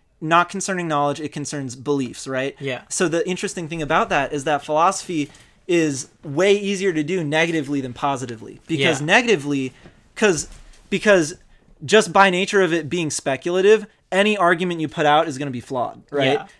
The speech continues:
Speaker 1: In some way. About, unless it's a negative argument, unless it's
Speaker 2: Yeah.
Speaker 1: a refutation. And so there's this huge debunking culture, right? This huge, like, "Oh, that's fake." Oh, this whole skepticism thing, right? This
Speaker 2: Yeah.
Speaker 1: relativism, skepticism, just materialist, like, you know, cold, hard facts.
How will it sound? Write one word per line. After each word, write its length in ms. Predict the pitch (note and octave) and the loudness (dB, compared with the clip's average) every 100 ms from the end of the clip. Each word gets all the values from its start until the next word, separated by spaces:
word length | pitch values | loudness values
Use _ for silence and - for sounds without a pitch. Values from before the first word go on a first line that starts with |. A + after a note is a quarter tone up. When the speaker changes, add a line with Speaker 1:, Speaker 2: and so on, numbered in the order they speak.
| _ | _
Speaker 1:
In 220 | G3 F3+ | -4 -2
some 260 | D#3 G3 D#3+ | 0 0 2
way. 280 | D#3+ A#2+ - _ _ _ - - - - | 0 -2 -6 _ _ _ -18 -18 -20 -2
About, 440 | G3 G3 F#3 F#3 - A#3+ | 4 8 8 6 -2 0
unless 300 | G#3+ G#3 G#3 G#3+ | 2 6 4 2
it's 120 | G3 | 0
a 40 | |
negative 380 | F3 F3 E3+ F3+ | 2 4 4 4
argument, 420 | G3 G3 F3+ D3+ | 6 4 2 -2
unless 260 | D#3+ E3+ D3+ | -4 -4 -2
it's 120 | C3+ | -2
Speaker 2:
Yeah. 60 | D3 | 0
Speaker 1:
a 20 | |
refutation. 680 | C#3 C3+ E3+ G3 G3 C#3+ B2+ | 0 -2 -4 -2 -2 -2 -6
And 120 | D3+ | -2
so 120 | G3 | 0
there's 180 | F#3 F3+ | 2 2
this 160 | F#3 - | -2 -2
huge 300 | G#3+ D#3+ C3 | -4 -4 -2
debunking 560 | E3+ F3 F3 E3+ D3+ | 0 2 0 -2 -8
culture, 460 | B2+ C#3 B2 - B2+ | -6 -6 -6 -8 -6
right? 260 | B2+ C#3 C#3 | -2 -2 -4
This 160 | C#3 | -8
huge, 280 | - E3+ D3+ | -4 -4 -4
like, 300 | D3 C#3+ C3+ - - - | -2 -2 -2 -10 -20 -2
"Oh, 220 | F3+ F3 | 4 6
that's 240 | E3+ E3 - | 6 2 0
fake." 380 | F3+ D#3+ D#3 E3 | 0 2 2 4
Oh, 140 | E3 | 4
this 160 | D#3+ D3+ | 4 0
whole 140 | G3+ | -2
skepticism 720 | - - E3 E3 C#3+ C#3 B2+ | -2 0 0 0 -6 -6 -8
thing, 200 | A#2+ C3 | -10 -6
right? 180 | C#3 C#3+ | -2 -2
This 120 | C3 | -2
Speaker 2:
Yeah. 60 | B2+ | 2
Speaker 1:
relativism, 600 | E3 E3 E3+ D#3+ D3 D3+ | 4 2 0 -4 -4 -8
skepticism, 720 | - D#3 D3+ C#3+ D3+ C#3+ C#3+ - - - | -2 -2 -2 -4 -4 -4 -8 -12 -20 -4
just 320 | D#3+ - - | -2 -2 -4
materialist, 1000 | D3+ D3 - F#3+ F#3 F3 F3 D#3+ - - | -6 -4 2 4 6 4 0 -2 -6 -2
like, 280 | D3+ C#3 E3+ | 0 0 -4
you 60 | |
know, 140 | D3+ C3 | -8 -8
cold, 280 | - D#3+ D3+ | -4 -4 -2
hard 280 | D3+ D3 - | -2 -2 -4
facts. 420 | C#3 C3 - | -4 -4 -8